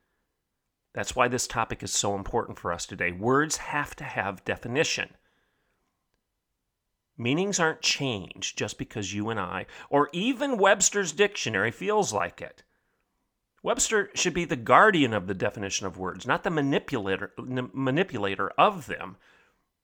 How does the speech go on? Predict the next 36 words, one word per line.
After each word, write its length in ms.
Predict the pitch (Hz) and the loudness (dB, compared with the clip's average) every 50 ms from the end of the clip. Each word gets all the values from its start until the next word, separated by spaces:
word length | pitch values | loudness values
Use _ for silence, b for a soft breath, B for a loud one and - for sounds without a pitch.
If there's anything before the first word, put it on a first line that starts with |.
| _ _ _ _ _ _ _ _ | _ _ _ _ _ _ _ _
They 80 | - - | -10 -8
should 180 | - - 180 - | -6 -6 -4 -4
stand 280 | - - 170 165 - | 0 0 0 0 2
firm 200 | - 170 170 165 | 2 2 4 4
on 120 | 160 156 147 | 4 2 2
principle, 480 | - - 160 151 - 117 92 92 92 | 0 -2 -2 -2 -2 -4 -4 -4 -4
not 260 | 95 104 113 127 - - _ _ _ _ _ _ _ _ _ | -2 0 -2 -2 -2 -6 _ _ _ _ _ _ _ _ _
bow 400 | 107 95 - - 110 104 104 117 | -20 -12 2 4 6 8 8 6
to 80 | 120 110 | 6 2
politics. 840 | - - - 170 170 151 117 - - - - - _ - - - - b b b b b b b b b b b b b b b _ _ _ _ _ | 0 4 4 6 6 6 4 0 -4 -10 -12 -14 _ -10 -10 -10 -10 b b b b b b b b b b b b b b b _ _ _ _ _
Meanings 360 | 117 107 123 160 190 185 185 | -6 -4 -2 -2 -2 0 2
aren't 160 | 180 190 185 | 2 0 0
changed 400 | - - - 131 113 113 107 - | -2 0 0 0 -2 -2 -4 -4
just 160 | 117 107 - | -4 -4 -6
because 320 | - - - 127 117 98 107 | -8 -8 -6 -6 -4 -4 -2
you 240 | 104 98 101 110 117 | -2 -2 -2 -2 -2
and 100 | 113 98 | -2 -2
I 180 | 92 92 95 95 | 0 0 2 0
or 120 | 92 95 | 0 -2
even 240 | 98 101 104 95 90 | -2 -6 -8 -8 -6
Webster 400 | 90 87 85 87 - - - 95 | -4 -4 -4 -2 -2 -4 -4 -4
feel 340 | - - - 107 92 - - | -10 -12 -10 -10 -10 -10 -10
like 220 | - - - - - | -14 -20 -20 -20 -20
it. 180 | - - - _ _ _ _ _ _ _ _ _ _ _ _ _ _ _ _ _ _ _ _ _ _ _ _ _ _ _ _ | -20 -20 -20 _ _ _ _ _ _ _ _ _ _ _ _ _ _ _ _ _ _ _ _ _ _ _ _ _ _ _ _
Here's 220 | - 120 113 107 | -6 -6 -4 -4
the 100 | - 110 | -6 -6
quote 240 | - - 107 101 95 | -2 0 0 2 2
I 80 | 92 | 0
started 340 | 92 - - 95 92 92 87 | -2 -4 -4 -6 -6 -8 -10
the 80 | - 92 | -10 -10
show 220 | - - - - | -8 -8 -8 -10
with, 240 | - 90 90 - - | -10 -12 -14 -12 -10
and 100 | 95 95 | -8 -6
I'll 140 | 90 - - | -6 -6 -6
end 260 | - 104 95 92 87 | -8 -8 -8 -8 -10
it 260 | - - - - - | -12 -16 -14 -16 -18